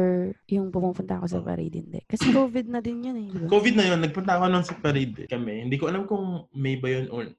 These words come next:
Speaker 2: or April.
Speaker 1: I think
Speaker 2: May?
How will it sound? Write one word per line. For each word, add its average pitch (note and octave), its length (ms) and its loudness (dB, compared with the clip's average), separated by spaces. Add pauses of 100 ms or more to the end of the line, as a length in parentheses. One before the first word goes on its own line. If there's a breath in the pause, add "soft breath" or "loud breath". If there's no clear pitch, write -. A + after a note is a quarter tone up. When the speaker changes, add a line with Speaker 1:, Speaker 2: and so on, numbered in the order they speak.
Speaker 2:
or A2 140 -6
April. G2+ 640 -10
Speaker 1:
I A#3 260 0 (100)
think C4+ 520 0 (640)
Speaker 2:
May? B2 480 -6